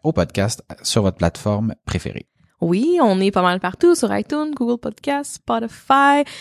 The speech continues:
Speaker 2: Tu peux aussi interagir avec nous sur Facebook puis Instagram et LinkedIn. Et franchement, on en a de plus en plus d'interactions et c'est vraiment le fun de vous lire.
Speaker 1: Oui.
Speaker 2: Euh, merci tellement pour vos commentaires puis vos partages dans vos stories Instagram.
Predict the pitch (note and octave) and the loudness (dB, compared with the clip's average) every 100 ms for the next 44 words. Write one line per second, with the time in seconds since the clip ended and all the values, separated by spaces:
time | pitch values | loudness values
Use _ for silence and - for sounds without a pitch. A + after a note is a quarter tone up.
0 | - - - A3 A#3+ A#3+ G#3 G#3+ A#3 G3+ | -20 -2 2 4 2 2 2 2 2 2
1 | A#3 A3+ G3 F#3+ F#3+ A#3+ A3+ F#3 - F#3 | 0 -2 -2 0 2 0 2 -2 0 -2
2 | F#3+ G3+ G#3 F#3 F#3 - A#3 G#3 - G#3 | 0 -2 -2 -2 -2 0 0 0 -4 -4
3 | G3+ A#3 B3 G3 F#3 F#3 F3+ F3+ - B3 | 0 0 0 0 0 0 0 -2 0 2
4 | G3+ A#3+ G3+ F3 E3 E3 G#3 A3+ - E3+ | 2 0 0 0 -4 -4 -2 -2 -2 -6
5 | E3 E3 - - - - F3 E3 F3+ G3 | -6 -8 -12 -20 -10 -2 -2 2 4 4
6 | C4 G3 E3+ - F3+ F#3 E3+ E3 D#3+ E3 | 4 2 2 0 2 2 2 0 -4 -4
7 | A3+ G3 - G2+ A2+ B2+ B2+ E3 E3 E3 | -4 -10 -8 0 2 4 4 2 2 2
8 | E3 D#3+ E3 E3+ G3 - - - G#3+ G#3+ | 2 0 0 2 2 -2 -6 -6 -2 0
9 | G3 F#3 G#3 F#3 F3 E3 G3 F#3+ E3+ - | 2 2 0 0 -2 0 2 2 2 2
10 | G3 G3+ F#3 E3 D#3+ F#3+ - - G3 G3+ | 2 2 0 -6 -2 -2 -2 -2 0 0
11 | G3+ G3 F3+ E3+ E3+ - F#3 G3 F#3+ - | -2 -4 -6 -8 -10 -6 -2 -2 -2 -4
12 | F3 F3+ F#3+ G3 | -4 0 0 0